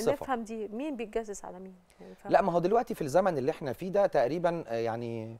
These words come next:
Speaker 1: كله بيتجسس على بعضه.
Speaker 2: آه.
Speaker 1: ودي بترجع برضو ل-، ل-، لضعف وقلة خبرة المستخدم في إنه يحمي نفسه.
Speaker 2: مم.
Speaker 1: لكن في الأخطر بقى من وجهة نظري، لأن أنا النهاردة لو عارف إزاي أأمن تليفوني، أو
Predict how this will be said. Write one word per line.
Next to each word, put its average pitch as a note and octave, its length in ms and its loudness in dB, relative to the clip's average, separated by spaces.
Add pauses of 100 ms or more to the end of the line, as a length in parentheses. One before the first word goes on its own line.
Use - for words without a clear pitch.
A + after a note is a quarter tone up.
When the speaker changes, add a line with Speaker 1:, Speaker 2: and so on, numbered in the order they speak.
(360)
Speaker 1:
كله F#3 240 2
بيتجسس B2 460 0
على F2 160 2
بعضه. D2 280 0 (380)
Speaker 2:
آه. A3+ 280 -4
Speaker 1:
ودي C#3+ 240 2
بترجع F3+ 440 2
برضو E3 340 0
ل-، D#3 60 -4
ل-، A2+ 480 0
لضعف B2+ 520 0 (240)
وقلة B2 420 -2
خبرة D3+ 420 0
المستخدم D3+ 640 -2 (260)
في B2+ 140 0
إنه C#3 160 2
يحمي C3 240 -2
نفسه. - 260 -10 (220)
Speaker 2:
مم. A3 320 -10 (320)
Speaker 1:
لكن F#3+ 300 2
في F3+ 380 -4
الأخطر D3+ 420 2
بقى F3+ 180 4
من E3+ 100 0
وجهة F3 360 4
نظري، E3 340 2
لأن C3 200 2
أنا F3 100 0
النهاردة D3+ 300 0
لو B2+ 100 6
عارف D#3 240 2
إزاي A#2 480 0
أأمن B2+ 440 0
تليفوني، A2+ 500 -6
أو B2+ 280 0